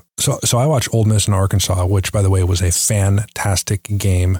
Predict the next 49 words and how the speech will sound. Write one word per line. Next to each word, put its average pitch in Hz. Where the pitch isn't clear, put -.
Um, 92
by 101
the 98
time 110
that 104
was 101
over, 98
I -
switched -
over 95
to 92
Georgia. 92
They 101
were 92
down 113
three 101
nothing. 92
And 101
then 95
I 95
watched, 95
uh, 95
the 95
rest 123
of 110
the 95
first -
half, 98
and 98
then 92
I 104
turned 101
it 87
off 90
at 95
the -
third 92
quarter. 87
But 101
here's 147
how 139
that 104
game 92
went. 90
Auburn, 98
first -
drive, 92
sixty-eight 104
yards, 101